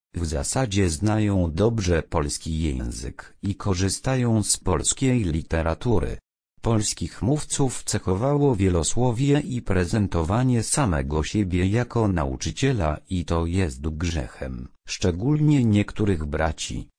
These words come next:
którzy poprzez uwypuklanie swojego ja bardziej eksponują siebie jak Jezusa Chrystusa.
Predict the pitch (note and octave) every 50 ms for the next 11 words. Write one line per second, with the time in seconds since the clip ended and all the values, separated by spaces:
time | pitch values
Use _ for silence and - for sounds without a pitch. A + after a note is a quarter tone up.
0 | _ - - - - G2+ E2 D#2+ D#2+ D2+ C#2+ - G2+ G2+ - - - G#2 G2+ F#2
1 | - - - - E2 D#2+ D#2 E2+ - - - - - G2 A#2 C3+ C3 C3 C3 B2
2 | - - - - F#2 F2+ F2+ E2 E2+ D#2+ E2+ F2+ F2+ F2+ F2+ A#2 C3 A2 D#2+ E2+
3 | E2+ D#2+ D#2+ D#2 F#2+ B2 C#3 D3 C#3 A#2+ F#2+ - - - - F2 E2 F2 F#2+ A#2
4 | B2+ C3 C3 B2 A#2 A2+ - - A2 G2 F2 F2+ F2+ E2+ E2+ F2 E2+ E2+ D#2+ D#2
5 | - - F#2+ F#2 D#2+ D2 E2 A#2 A#2+ - - - E2+ E2+ E2 - - B2+ A2 -
6 | - - - D#2 D#2 - - - D#2 C#2+ A#1